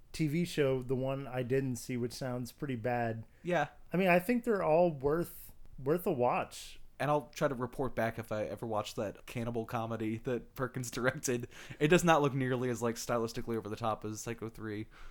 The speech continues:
Speaker 2: but I'm definitely
Speaker 1: I'd be willing
Speaker 2: curious
Speaker 1: to check
Speaker 2: about it.
Speaker 1: that out, yeah.
Speaker 2: Next time we talk, you and I, we're gonna do another psychological thriller.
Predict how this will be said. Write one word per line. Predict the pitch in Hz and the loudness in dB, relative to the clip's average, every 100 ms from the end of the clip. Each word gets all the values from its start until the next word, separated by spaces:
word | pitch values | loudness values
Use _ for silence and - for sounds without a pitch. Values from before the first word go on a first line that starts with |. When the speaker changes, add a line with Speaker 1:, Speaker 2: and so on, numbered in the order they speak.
| - - - | -12 -12 -6
Speaker 2:
but | 117 107 - - | -2 -2 -4 -10
I'm | 117 123 | -8 -4
definitely | 139 147 180 | -2 0 0
Speaker 1:
I'd | |
be | |
willing | 135 131 | 2 0
Speaker 2:
curious | 123 113 | 0 -2
Speaker 1:
to | |
check | 123 110 | -4 -4
Speaker 2:
about | 104 | -2
it. | 104 | -2
Speaker 1:
that | 117 | -2
out, | 120 - | -4 -6
yeah. | 131 123 120 113 - - - - - - - | -4 -4 -4 -8 -18 -20 -20 -18 -18 -6 0
Speaker 2:
Next | 175 | 2
time | - 196 | 4 4
we | 156 | 4
talk, | - 135 127 120 - | 2 2 2 2 -4
you | 131 | -4
and | 123 | -2
I, | 117 123 120 110 113 117 | 0 0 0 -2 -4 -6
we're | 120 | -6
gonna | 120 | -2
do | 120 | -2
another | 113 110 | 0 -2
psychological | 110 107 107 104 98 110 | -2 -4 -2 -4 -2 -8
thriller. | - 110 95 98 110 | -6 -6 -4 -6 -8